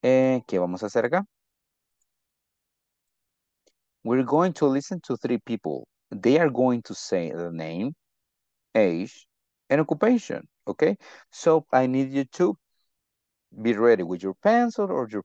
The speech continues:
pen so you can take notes. Escuchen la información y anoten el nombre, edad y la ocupación.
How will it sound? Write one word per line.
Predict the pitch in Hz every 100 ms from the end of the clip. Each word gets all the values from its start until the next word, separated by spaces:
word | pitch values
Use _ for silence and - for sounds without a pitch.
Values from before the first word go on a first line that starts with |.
| -
pen | 104 82
so | - -
you | 117 117
can | 147 123
take | 135 117
notes. | 110 87 73 - _ _ _ _ _ _ _ - _
Escuchen | - - 95 101
la |
información | 107 131 135 139 - 156 175 - _
y | - 185 -
anoten | 104 92 80 - 82 _ _ _
el | 87 80
nombre, | 87 82 82 156 - _ _
edad | 120 98 90 - -
y |
la | 131
ocupación. | - 143 151 180 165